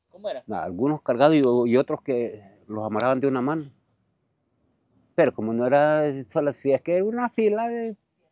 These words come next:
Speaker 2: de muchachos, ancianos, viejitos, muchachas, señoras, que iban, andaban ahí con, con nosotros.
Speaker 1: ¿Cómo? ¿Capturados?
Speaker 2: No,
Speaker 1: Ah, ¿de la
Speaker 2: de,
Speaker 1: guerrilla?
Speaker 2: de la guerrilla.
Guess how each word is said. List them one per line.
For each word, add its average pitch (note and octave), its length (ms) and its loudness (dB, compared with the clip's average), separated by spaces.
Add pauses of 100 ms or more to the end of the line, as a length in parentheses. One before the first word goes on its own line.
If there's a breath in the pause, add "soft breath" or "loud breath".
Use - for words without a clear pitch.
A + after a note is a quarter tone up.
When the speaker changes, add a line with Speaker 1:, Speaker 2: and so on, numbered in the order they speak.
(960)
Speaker 2:
de E3 640 -2
muchachos, D#3+ 640 -2
ancianos, D#3 640 -2
viejitos, D3+ 640 -2 (360)
muchachas, C#3+ 600 2
señoras, D3+ 520 2 (1000)
que D#3+ 100 2
iban, D#3+ 180 4
andaban D3 580 0
ahí D#3 180 -2
con, D3+ 240 -10 (1400)
con C#3 140 -2
nosotros. F#3+ 360 -4 (200)
Speaker 1:
¿Cómo? D3 220 -12
¿Capturados? D3 520 -12 (480)
Speaker 2:
No, F3 500 0
Speaker 1:
Ah, F3+ 100 -10
¿de D#3 80 -14
la A#2+ 100 -14
Speaker 2:
de, - 60 -10
Speaker 1:
guerrilla? G#2+ 220 -6
Speaker 2:
de A2 100 0
la A2 80 4
guerrilla. D#3+ 460 -2